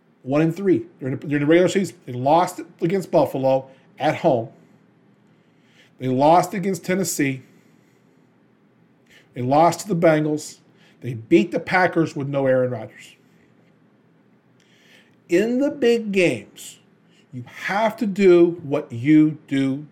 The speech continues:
best. And the Chiefs offensively don't know what they do best because they're reliant on number fifteen to just go out there and win it. And you can't do that in football. It doesn't work that way.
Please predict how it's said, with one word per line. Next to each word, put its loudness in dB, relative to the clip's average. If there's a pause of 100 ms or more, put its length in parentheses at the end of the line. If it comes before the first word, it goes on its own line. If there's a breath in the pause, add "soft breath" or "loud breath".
(120)
best. -12 (720 soft breath)
And -2
the -6
Chiefs -8
offensively 0
don't -6 (180)
know 2
what -8
they -4
do -6
best -10
because -2
they're 4
reliant 0
on -2
number 0
fifteen -4 (220 loud breath)
to -4
just 0
go 6
out 2
there 0
and -8
win -6
it. -18 (1700 soft breath)
And -4
you 2
can't -4
do 2
that 2
in -8
football. -6
It -20
doesn't -2
work 2
that -2
way. -10